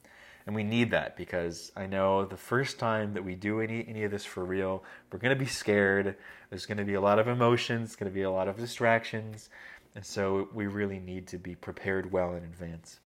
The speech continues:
But yeah, I'm excited to start practicing the T L M a little bit more. Um, of course, I love the traditional Latin Mass, and I hope to,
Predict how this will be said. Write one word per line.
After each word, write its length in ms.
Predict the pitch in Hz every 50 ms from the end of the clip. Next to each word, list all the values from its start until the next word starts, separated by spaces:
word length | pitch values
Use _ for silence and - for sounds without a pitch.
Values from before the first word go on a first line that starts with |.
| _ _ _ _ _ _ _ _ _ _ _ _ _ - - - - - - -
But 100 | - 151
yeah, 160 | 170 160 131
I'm 80 | 110 117
excited 320 | 113 - - 139 135 127
to 80 | 120 110
start 280 | - - 117 101 -
practicing 500 | - 107 101 101 - 104 - - 101 95
the 80 | 92 90
T 280 | - - - 110 104
L 160 | 98 92 92 92
M 200 | 95 101 101 95
a 60 | 90
little 180 | 92 90 90
bit 220 | 87 92 87 85 90
more. 380 | 87 87 90 90 90 98 107 - - - - - - - - - - -
Um, 240 | 95 90 90 87 87
of 120 | 82 -
course, 240 | - - 98 - -
I 60 | 87
love 300 | 92 92 95 101 104 101
the 60 | 104
traditional 460 | 98 - 101 104 98 - 110 98 92
Latin 320 | 92 92 92 87 90 90 87
Mass, 420 | 87 85 85 85 98 104 104 -
and 340 | - 90 90 87 85 85 85 - _ - - - - _ _ _ -
I 60 | 110
hope 240 | 113 165 185 180 -
to, 260 | - 147 127 110